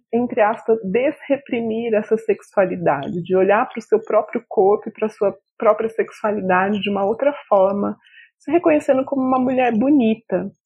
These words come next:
Então, me parece que essa coisa de prender o cabelo, ter que trazer o cabelo sempre,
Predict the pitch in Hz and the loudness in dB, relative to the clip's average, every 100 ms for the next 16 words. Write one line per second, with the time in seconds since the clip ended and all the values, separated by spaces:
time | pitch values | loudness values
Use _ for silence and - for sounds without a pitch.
0 | _ _ _ _ 226 226 233 254 247 254 | _ _ _ _ -6 -2 -2 -2 -6 0
1 | 254 254 247 - 262 254 254 254 233 214 | 0 0 -4 -2 -2 0 -2 -2 -2 -4
2 | - 254 233 220 254 277 262 - 220 190 | -6 -4 -2 -2 0 0 -2 -2 -2 2
3 | 208 196 196 180 202 - - 214 208 233 | 2 0 -2 -2 -4 -6 -8 -4 -2 0
4 | 254 254 247 208 190 202 196 - 226 226 | 0 0 -2 0 0 0 -4 -6 -4 -4
5 | 226 214 | -4 -4